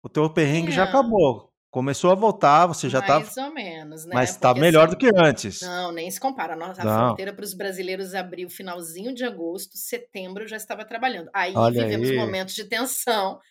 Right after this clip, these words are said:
Speaker 2: de
Speaker 1: <laughs>
Speaker 2: novo em novembro, porque
Speaker 1: Sim.
Speaker 2: a Alemanha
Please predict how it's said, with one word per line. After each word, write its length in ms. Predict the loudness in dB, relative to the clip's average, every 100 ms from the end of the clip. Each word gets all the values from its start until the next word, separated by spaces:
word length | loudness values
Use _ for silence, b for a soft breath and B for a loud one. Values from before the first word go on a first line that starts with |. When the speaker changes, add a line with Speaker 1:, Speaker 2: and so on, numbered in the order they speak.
| -16 -4
Speaker 2:
de 140 | 4 6
Speaker 1:
<laughs> 260 | 6 6 6
Speaker 2:
novo 340 | 4 4 -2
em 60 | 0
novembro, 760 | -2 0 0 0 -2 -4 -4
porque 200 | -6 -4 2
Speaker 1:
Sim. 320 | 4 4 0 -2
Speaker 2:
a 80 | 0
Alemanha 640 | 2 0 0 0 0 -2